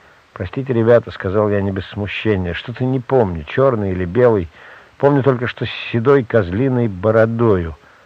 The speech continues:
«Колман Хоукинс», вдруг вспомнил я. «Да-да, это был именно он». «Колман Хоукинс», вскричали люди в толпе. «Да как можно забыть это имя, братцы? Этот товарищ в Лондоне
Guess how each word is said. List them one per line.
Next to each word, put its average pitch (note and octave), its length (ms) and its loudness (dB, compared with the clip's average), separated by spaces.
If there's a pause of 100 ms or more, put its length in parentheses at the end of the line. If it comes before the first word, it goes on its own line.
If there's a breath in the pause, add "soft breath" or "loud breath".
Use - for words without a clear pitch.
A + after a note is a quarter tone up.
(260 soft breath)
«Колман D3+ 420 6
Хоукинс», A#2 680 4
вдруг F#2 360 -2
вспомнил G2+ 560 0
я. G2 180 2
«Да-да, E3 380 8
это A2 180 2
был C#3 180 2
именно C#3+ 380 2
он». G2+ 320 4 (760 soft breath)
«Колман B2 600 4
Хоукинс», G#2+ 920 0 (640)
вскричали F#2 480 -2
люди G2 320 -2
в F#2+ 80 -12
толпе. G2 580 -2 (380 loud breath)
«Да A2+ 60 -8
как A#2 180 -2
можно A#2+ 320 2
забыть C3 440 4
это G#2 180 -2
имя, B2+ 440 2
братцы? A2 680 4
Этот A#2 320 -2
товарищ C3+ 580 6
в F2+ 60 -6
Лондоне A#2+ 640 2